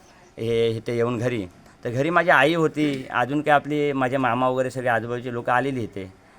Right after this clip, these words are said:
त्या दिवशी. पण, अ, काय झालं, माझी आई थोडी घाबरलेली.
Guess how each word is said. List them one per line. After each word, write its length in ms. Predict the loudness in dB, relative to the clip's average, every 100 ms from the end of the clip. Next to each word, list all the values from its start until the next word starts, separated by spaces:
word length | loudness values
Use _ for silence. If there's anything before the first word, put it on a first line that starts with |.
| -20 -20 -14 -6
त्या 100 | -4
दिवशी. 420 | -4 -6 -10 -12 -18 _ _ _ _ -20 -6
पण, 200 | -2 0
अ, 300 | 2 2 2
काय 240 | 2 2
झालं, 400 | 2 4 4 4 4
माझी 220 | 2 4
आई 200 | 4 4
थोडी 140 | 0 0
घाबरलेली. 640 | 2 6 4 4 -2 -4